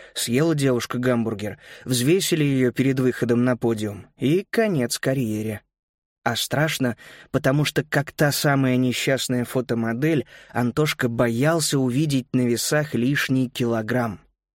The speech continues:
Сорок девять можно, и пятьдесят, но не пятьдесят один. Это значило бы, что он никогда больше не сможет отправиться в прошлое. Вообще-то дело не только в весе.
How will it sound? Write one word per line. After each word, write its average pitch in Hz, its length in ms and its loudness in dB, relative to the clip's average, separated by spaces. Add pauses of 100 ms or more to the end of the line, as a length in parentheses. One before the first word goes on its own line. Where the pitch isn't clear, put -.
(100)
Сорок 147 420 2
девять 156 440 2
можно, 127 500 0 (380)
и 151 100 2
пятьдесят, 151 880 -2 (120)
но 135 360 0
не 165 180 0
пятьдесят 131 680 -2
один. 107 380 -4 (360)
Это 120 260 -2
значило 147 560 0
бы, 165 160 2
что 139 240 0
он 139 240 2
никогда 151 720 0
больше 151 480 0 (180)
не 127 140 0
сможет 123 420 0
отправиться 104 600 -4
в - 80 -20
прошлое. - 600 -8 (680)
Вообще-то 220 580 2
дело 175 320 2
не 160 160 0
только 151 320 -2
в 131 60 0
весе. 117 520 -4